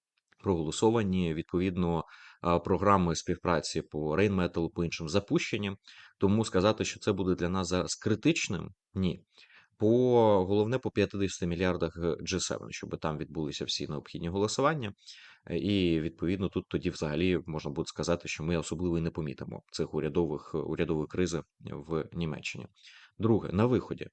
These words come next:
На виході з неї для нас може бути як гірший, так і кращий варіант. Точно не буде такий самий. З одного боку, є, е, Бербок, є екс-міністр оборони, е,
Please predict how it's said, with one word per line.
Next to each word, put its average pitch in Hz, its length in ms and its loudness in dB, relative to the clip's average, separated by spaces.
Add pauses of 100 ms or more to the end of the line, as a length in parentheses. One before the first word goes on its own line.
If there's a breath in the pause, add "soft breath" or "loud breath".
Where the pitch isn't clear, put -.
(120)
На 98 120 4
виході 156 400 4
з 107 100 -2
неї 120 340 -2 (340 loud breath)
для 98 120 4
нас 135 240 2
може 104 200 -2
бути 110 220 0
як 107 120 4
гірший, 139 340 -2
так - 180 -4
і 85 40 -4
кращий - 380 -8
варіант. - 320 -14 (680)
Точно 151 320 6
не 85 80 2
буде 107 200 0
такий 82 260 -6
самий. 73 380 -4 (520 loud breath)
З 90 140 -2
одного 143 240 4
боку, 117 300 2
є, 107 420 2
е, 85 200 2 (640)
Бербок, 98 720 2
є 90 580 2
екс-міністр 104 1040 0 (340 soft breath)
оборони, 90 640 2
е, 82 140 -4